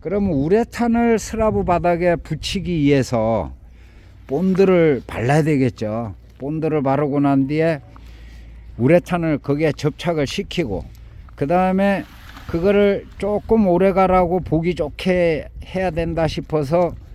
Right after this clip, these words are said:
코팅제, 상도가 나온 겁니다. 아주 단순하죠. 지 이름을 제대로 듣는다면은 아마 안 하실 겁니다. 우레탄은, 우레탄 시대는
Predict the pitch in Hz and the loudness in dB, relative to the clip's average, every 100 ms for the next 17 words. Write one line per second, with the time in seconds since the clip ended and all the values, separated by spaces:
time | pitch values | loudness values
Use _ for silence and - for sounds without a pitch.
0 | - - - - 185 - 180 175 151 85 | -20 -20 -14 -8 -8 -6 -4 -2 0 -2
1 | - - 131 143 143 143 147 131 123 120 | -4 -4 0 2 2 2 2 2 2 2
2 | 113 90 80 60 - - - - - 113 | 0 -2 -6 -10 -18 -20 -20 -16 -6 -4
3 | 120 196 202 202 - 151 - 220 226 175 | -2 -2 -2 -4 -4 -6 -2 0 0 -2
4 | 151 147 - - 220 247 202 190 196 208 | -2 -4 -4 0 4 4 4 0 -4 -4
5 | - - 214 247 240 226 - 156 170 170 | -6 -4 0 4 4 4 2 -2 -2 0
6 | 151 139 131 123 127 139 76 - - - | 0 0 0 0 -2 -4 -6 -12 -20 -20
7 | - - - - 113 147 165 160 143 123 | -20 -20 -20 -8 -4 -2 0 2 2 0
8 | 101 73 62 - - - - - - - | -4 -8 -14 -20 -20 -20 -20 -20 -20 -20
9 | - - - - - - 117 135 - - | -20 -20 -20 -20 -14 -6 -4 -4 -6 -8
10 | 147 165 160 127 117 113 107 98 80 69 | -6 -4 -4 -4 -4 -6 -8 -10 -10 -14
11 | - - - - - 95 113 143 - 165 | -18 -20 -20 -20 -16 -8 -4 -6 -4 -4
12 | 151 - 135 135 143 135 | -4 -6 -4 -2 0 -2